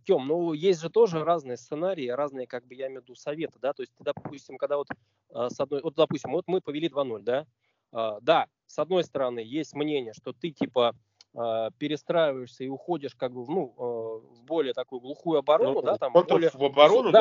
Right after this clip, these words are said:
Speaker 2: да, с-,
Speaker 1: сушишь,
Speaker 2: э,
Speaker 1: сушишь
Speaker 2: и
Speaker 1: игру.
Speaker 2: пытаешься поймать, э, соперника, который тратит
Speaker 1: Да.
Speaker 2: большие силы и
Speaker 1: Да, да,
Speaker 2: большие
Speaker 1: да.
Speaker 2: ресурсы
Speaker 1: Да.
Speaker 2: на,
Speaker 1: А, а с другой
Speaker 2: на контратаках,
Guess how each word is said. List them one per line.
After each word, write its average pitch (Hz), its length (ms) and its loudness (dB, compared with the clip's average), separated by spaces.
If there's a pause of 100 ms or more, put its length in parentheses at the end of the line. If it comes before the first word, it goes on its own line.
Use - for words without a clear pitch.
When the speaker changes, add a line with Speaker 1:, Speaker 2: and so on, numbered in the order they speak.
Speaker 2:
да, 131 60 6
с-, - 80 -16
Speaker 1:
сушишь, 262 260 -2
Speaker 2:
э, 123 400 4
Speaker 1:
сушишь - 240 2
Speaker 2:
и 135 100 -2
Speaker 1:
игру. - 100 2
Speaker 2:
пытаешься 302 360 4
поймать, 147 540 -4
э, 120 240 2
соперника, 127 640 -2
который 110 420 -4
тратит 110 360 -4
Speaker 1:
Да. 147 140 4
Speaker 2:
большие 113 280 -4 (160)
силы 110 220 -2
и 101 40 -4
Speaker 1:
Да, 143 80 6
да, 135 60 6
Speaker 2:
большие 123 180 0
Speaker 1:
да. 117 200 -4
Speaker 2:
ресурсы 180 440 -4
Speaker 1:
Да. 101 360 4
Speaker 2:
на, 156 180 6
Speaker 1:
А, 160 180 6
а 104 40 6
с - 40 -20
другой 185 420 -6
Speaker 2:
на 135 100 2
контратаках, 139 640 0